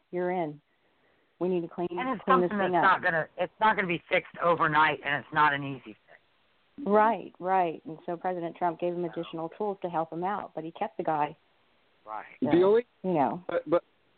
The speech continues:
Speaker 3: second, the only thing that President Trump has done is, is, is, or his administration has done, is to help create a hotline where people can complain. They haven't done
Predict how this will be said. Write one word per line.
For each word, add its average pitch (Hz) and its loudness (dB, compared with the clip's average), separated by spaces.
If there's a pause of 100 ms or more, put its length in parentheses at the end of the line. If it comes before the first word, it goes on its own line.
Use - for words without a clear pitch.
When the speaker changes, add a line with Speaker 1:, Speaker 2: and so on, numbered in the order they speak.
Speaker 3:
second, 135 4
the 147 2
only 220 4
thing 226 4
that 156 2
President 165 4
Trump 156 2
has 113 2
done 127 4
is, 104 2 (160)
is, 117 6
is, 110 4 (120)
or 127 6
his 117 2
administration 113 4
has 113 4
done, 98 0 (400)
is 143 2
to 147 4
help 160 2
create 156 4
a 113 2
hotline 104 2
where 113 4
people 123 0
can 107 0
complain. 101 2
They 143 2
haven't 214 0
done 180 4